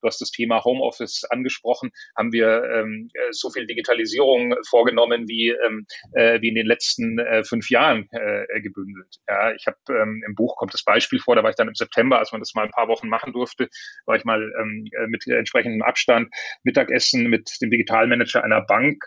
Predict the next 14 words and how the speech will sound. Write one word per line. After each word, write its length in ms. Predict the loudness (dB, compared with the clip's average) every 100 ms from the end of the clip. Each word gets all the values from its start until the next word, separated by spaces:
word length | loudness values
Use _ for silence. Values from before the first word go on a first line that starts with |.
| -4
ähm, 580 | 0 0 -2 -8 -12 -6
der 200 | -2 -2
gesagt 320 | 0 0 2
hat, 120 | 0
er 80 | 2
hat 160 | 0 0
jahrelang 540 | 0 2 2 2 2
drum 200 | -2 -4
gekämpft, 520 | -2 0 -2 -2 0
dass 200 | 2 2
elektronische 580 | 0 -2 0 0 2 2
Unterschriften 680 | 0 2 0 0 -4 -6 -8
möglich 420 | -8 -8 -12 -6 -4
sind, 280 | -4 -8